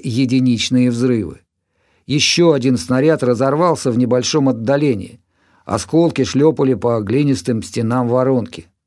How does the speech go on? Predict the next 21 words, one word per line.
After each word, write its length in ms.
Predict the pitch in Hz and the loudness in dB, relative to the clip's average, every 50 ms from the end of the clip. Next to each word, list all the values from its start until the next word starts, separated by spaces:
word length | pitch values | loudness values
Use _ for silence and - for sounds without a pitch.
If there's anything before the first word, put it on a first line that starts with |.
| _ _ _ _ _ _ _ _ _ | _ _ _ _ _ _ _ _ _
Кто-то 280 | - - 135 123 117 127 | -6 -2 -2 0 0 0
закричал, 680 | 113 117 117 - 123 131 117 - 160 165 165 165 151 - - _ _ _ _ | -2 -2 -2 -2 -2 -2 -2 0 2 2 2 2 -2 -4 -10 _ _ _ _
уверяя, 460 | - 113 113 117 117 127 123 123 120 | -8 -4 -2 0 0 2 2 2 0
что 360 | 98 - - 123 120 117 - | -2 -2 -2 0 0 0 0
ранен 380 | 117 131 127 120 117 120 123 123 | 0 0 0 0 0 0 0 0
в 100 | 113 120 | 0 0
ногу. 480 | 139 147 143 127 101 90 87 87 - _ _ _ _ _ _ _ _ _ _ _ _ _ _ _ _ | 0 2 2 0 0 -4 -8 -12 -14 _ _ _ _ _ _ _ _ _ _ _ _ _ _ _ _
Я 220 | 131 165 196 202 | 0 2 2 2
окликнул 440 | - - 170 170 170 170 165 139 120 | 2 2 2 2 2 2 0 0 0
своих 320 | - 135 135 139 135 120 | 0 0 0 2 2 0
людей, 340 | 139 151 156 151 196 190 175 | 0 0 0 2 4 2 2
чтобы 320 | 135 - - 156 139 147 | 2 0 -2 0 0 2
они 300 | 147 147 151 151 143 135 - - _ _ | 0 2 2 0 0 0 -2 -6 _ _
перебрались 520 | - 135 135 135 123 135 135 135 127 123 120 | -4 0 0 2 2 2 2 2 0 -2 -4
в 60 | - | -2
соседние 580 | - 139 135 135 - 139 123 123 127 123 127 127 | -2 -2 0 0 0 -2 0 0 2 2 2 2
ямы, 320 | 131 127 123 120 110 - - _ _ _ _ _ | 2 0 0 -2 -4 -6 -10 _ _ _ _ _
а 140 | _ - 107 | _ -4 -4
сам 340 | 101 - 147 170 185 190 185 | -2 0 0 0 0 0 -2
принялся 640 | - - 143 156 165 170 160 156 - 160 156 127 123 | -2 -2 0 0 2 2 0 0 0 -2 0 0 0
ощупывать 840 | 135 113 92 - - - 139 135 139 156 147 151 135 - - - - | -2 -2 -4 -6 -4 -2 -2 0 0 0 0 0 -2 -4 -8 -16 -20